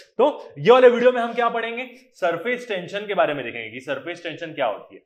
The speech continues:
Next topic surface energy, angle of contact, capillarity, सब surface tension पे depend करता है। तो इसलिए ये पूरा जो topic आ जाता है ना, ये surface टेंशन और सरफेस एनर्जी के अंदर आ जाता है। Third part जो इस chapter का होगा, वो क्या होगा, Hydrodynamics होगा, मतलब fluid dynamics।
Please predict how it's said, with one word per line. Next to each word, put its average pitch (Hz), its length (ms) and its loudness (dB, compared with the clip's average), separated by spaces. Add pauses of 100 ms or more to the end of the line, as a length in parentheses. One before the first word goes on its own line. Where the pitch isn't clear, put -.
(220)
Next 208 260 -8
topic 214 260 -6
surface 208 360 -6
energy, 208 680 -14
angle 196 200 -6
of 214 100 -4
contact, 202 440 -10 (120)
capillarity, 156 520 -4
सब 214 240 -6
surface 214 360 -8
tension 196 320 -8
पे 196 100 -2
depend 175 340 -10
करता 135 220 -4
है। - 340 -8
तो 175 60 -8
इसलिए 170 300 -6
ये 170 200 0
पूरा 214 280 -2
जो 202 120 0
topic 202 340 -2
आ 202 80 2
जाता 185 220 0
है 196 60 -2
ना, 240 180 -6 (180)
ये 180 80 -6
surface 202 400 -2
टेंशन 196 240 -6
और 214 80 -10
सरफेस 185 380 -12
एनर्जी 139 380 -16
के 151 80 -12
अंदर 120 180 -8
आ 98 100 -6
जाता - 220 -18
है। - 60 -20 (360)
Third 220 320 4
part 151 460 0
जो 170 100 2
इस 190 160 0
chapter 202 280 -2
का 208 100 -6
होगा, 180 240 -2
वो 123 160 -8
क्या 185 140 -8
होगा, 185 180 -4
Hydrodynamics 151 840 -8
होगा, 113 160 -16
मतलब 151 240 -10
fluid 160 360 -14
dynamics। 135 580 -12